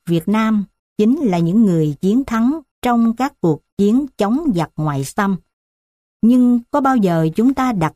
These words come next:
vấn đề ngược lại? Người giỏi nhất là người thắng ngoại xâm hay người giỏi nhất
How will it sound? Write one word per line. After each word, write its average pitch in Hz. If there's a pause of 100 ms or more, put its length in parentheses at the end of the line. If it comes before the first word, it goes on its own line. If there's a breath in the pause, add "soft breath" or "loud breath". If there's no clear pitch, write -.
vấn 226
đề 170
ngược 151
lại? 156 (600)
Người 180
giỏi 175
nhất 285 (220)
là 165
người 160
thắng 214
ngoại 170
xâm 247 (340)
hay 202
người 165
giỏi 147
nhất 254